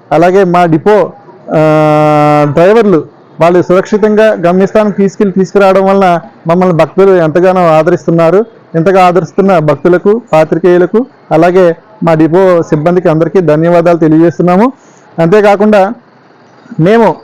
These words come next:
ఈ స్పెషల్స్, ఈ కుంభమేళా స్పెషల్స్ ప్రైవేట్ వాళ్ళు, వాళ్ళు ఏకంగా ఏంటంటే ఇరవై వేలు వసూలు చేస్తుంటే ఆర్టీసీ పదిహేను వేలు స్లీపరు పది వేలు పెట్టడంతో వాళ్ళు చాలా,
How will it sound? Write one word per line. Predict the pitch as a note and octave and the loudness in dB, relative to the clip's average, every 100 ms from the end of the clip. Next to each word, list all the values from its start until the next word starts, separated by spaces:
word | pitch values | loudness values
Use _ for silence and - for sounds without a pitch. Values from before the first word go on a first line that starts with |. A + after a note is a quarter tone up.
| - - - - F#3 | -18 -20 -20 -6 -2
ఈ | A3 | 0
స్పెషల్స్, | G#3+ G3+ G3+ A3 G3+ D3 - - - - - - F#3 | 0 -2 -2 -2 -2 -4 -8 -14 -16 -16 -10 -2 0
ఈ | |
కుంభమేళా | F#3+ G3 A3 B3 B3 | 0 0 2 2 2
స్పెషల్స్ | A#3 A#3 G3 A3 | 2 0 0 0
ప్రైవేట్ | G#3+ F#3+ F#3+ G#3 B3 B3+ | -2 0 0 2 2 2
వాళ్ళు, | A#3+ A#3 F#3+ G3 A3+ - - - - | 2 2 2 2 0 -8 -20 -20 -4
వాళ్ళు | E3 F3+ F#3 | 0 2 2
ఏకంగా | G3 A3+ A#3 | 0 0 2
ఏంటంటే | A3+ G#3+ G#3+ G#3+ | 2 2 2 2
ఇరవై | G3 G3 G3 | 2 2 2
వేలు | G3 A3 | 2 2
వసూలు | G#3 - G#3+ G#3 | 0 0 0 0
చేస్తుంటే | G3 G3+ G3+ | 0 0 2
ఆర్టీసీ | G#3+ F#3 F#3 G3+ A3+ G3+ A3 B3 - - - | 2 2 0 -2 0 0 -2 -6 -20 -10 -2
పదిహేను | F#3 G3+ G#3+ | 0 2 2
వేలు | G#3+ | 0
స్లీపరు | G3+ G3+ G3 G#3 A3 A#3+ - - | 0 -2 0 2 0 -2 -14 -4
పది | F3 F#3 | -2 0
వేలు | A3 G3+ | 0 0
పెట్టడంతో | G3 F3 G3+ A3 F#3+ F3+ F#3 - - - | -2 0 0 0 2 0 0 -6 -20 -4
వాళ్ళు | D#3+ F3 F3 | 0 0 0
చాలా, | F3+ G3+ D#3 | 2 2 0